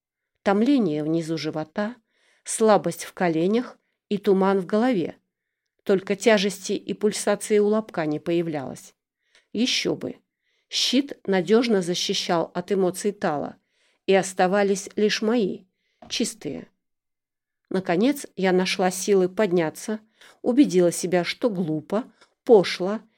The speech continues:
и неправильно чувствовать такое к незнакомцу из чужого мира. На ватных ногах добрела до двери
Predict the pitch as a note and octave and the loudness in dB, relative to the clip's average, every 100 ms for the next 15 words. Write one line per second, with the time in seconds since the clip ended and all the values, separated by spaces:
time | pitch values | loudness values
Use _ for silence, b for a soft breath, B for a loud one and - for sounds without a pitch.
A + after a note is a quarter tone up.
0 | _ - C4+ E4+ E4 C4+ F#3 D#3+ D#3+ D#3 | _ -2 6 6 8 6 6 4 0 -2
1 | - - G3 - E3+ E3 - F#3 - D4 | -4 -4 -4 0 -2 0 -2 -6 0 0
2 | F3 C#3+ G#3 F#3 F#3 F#3 C4+ C#4 - D3 | 0 -2 0 0 0 -2 0 0 0 -6
3 | - G3+ - A3+ G3+ G#3+ A3 G3 D3 C#3 | -6 -10 -6 -4 0 2 2 2 0 -4
4 | - _ _ _ _ _ b b b - | -10 _ _ _ _ _ b b b 0
5 | G#3 G#3+ C#4+ C4 B3 - A3+ F3 D#3+ C#3+ | 2 4 2 2 -2 0 -2 0 -2 -4
6 | - E3 F3 F3+ F3+ E3 E3 E3+ F3 B3+ | -12 -4 -2 0 2 0 -2 -4 -2 -2
7 | F#3+ C3+ | -2 -4